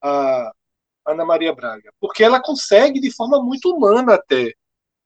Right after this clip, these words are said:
é, é, apertar. Ela não é grosseira em momento algum, ela é muito dura, mas não é grosseira. Tiago mesmo, no, na pós-entrevista, foi, foi muito mal. Acho que Tiago tá muito bem na condução desse ano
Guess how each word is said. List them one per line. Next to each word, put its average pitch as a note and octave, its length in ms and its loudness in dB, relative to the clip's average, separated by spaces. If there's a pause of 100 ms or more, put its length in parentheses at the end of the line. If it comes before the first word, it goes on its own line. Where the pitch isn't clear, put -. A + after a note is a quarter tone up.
(120)
é, C3+ 480 0
é, A#2+ 380 -10 (840)
apertar. - 720 0 (280)
Ela G#3+ 160 0
não C4+ 120 4
é A#3+ 120 4
grosseira G#3 580 2
em F#3+ 60 -4
momento F#3 400 -4
algum, D#3 320 -2
ela F3+ 120 2
é F#3 40 2
muito G#3+ 420 -4
dura, A#3 420 0 (400)
mas F#3+ 160 2
não G3+ 140 4
é G3 80 8
grosseira. F3 640 -2 (460)
Tiago A3 520 6
mesmo, E3 480 2
no, D3 220 -8
na D3+ 120 4
pós-entrevista, - 600 -4
foi, - 200 -6 (100)
foi G#3+ 120 2
muito C#4 220 2
mal. B3 160 6
Acho - 120 0
que - 40 -12
Tiago G3 180 6
tá G3+ 100 4
muito A#3 480 -2
bem F3 180 -2
na E3 80 -6
condução D#3+ 420 -10
desse D#3 280 -8
ano B2 220 -8